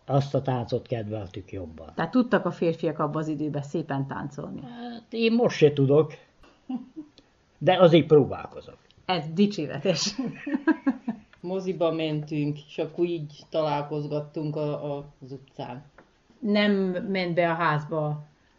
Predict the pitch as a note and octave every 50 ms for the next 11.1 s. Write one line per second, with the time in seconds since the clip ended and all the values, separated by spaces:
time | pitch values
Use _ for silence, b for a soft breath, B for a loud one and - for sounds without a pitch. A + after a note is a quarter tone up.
0 | _ - E3 D#3+ D3+ C#3 E3+ G#3 G3+ F#3 E3+ D#3 F3 E3+ D3+ F3 E3+ E3 E3 E3
1 | - F3 E3 D#3 D#3 - _ _ _ - C#3+ B2+ B2+ A#2+ A#2 A2 A2+ B2 - _
2 | _ _ _ _ _ _ _ _ _ _ _ - G3 F#3+ F#3 F#3 G3 E3+ E3 E3
3 | D#3+ D#3+ - - E3 D#3+ D#3+ E3 E3 D#3+ D3+ D#3 D#3 D3+ D3+ D3 C#3+ D3 C#3+ -
4 | - - D#3+ D3 B2+ C#3 C#3 C#3+ C3+ - - _ _ _ _ _ _ _ _ _
5 | _ - - - - - _ _ - - - - - - - - - E3 D#3+ E3
6 | E3+ F3 F3 F3 F3 E3+ E3 E3 D#3+ D#3+ D#3+ D#3+ D#3+ C#3 A#2 B2+ B2+ B2+ B2 A#2+
7 | A#2 C3+ D3 D3+ F3 F#3 - G#3+ B3+ E3+ F3 F3 C#4 C4 - B B B B B
8 | B B - - G3 G#3 G3+ - F#3 F3+ E3+ E3 E3+ G#3 F#3+ F#3+ F3+ E3 D#3 D#3
9 | D#3 D#3 D#3 D3 C3+ - - F#3 F3 D#3+ D3+ D3+ D3+ D3+ D3+ C#3 C#3+ - D3+ D#3+
10 | D3 C3 C3 C3 C3 B2+ B2+ D3 C#3 C#3 C#3 C3+ B2 C3 C3 B2 A2+ A#2+ B2 B2
11 | B2 - -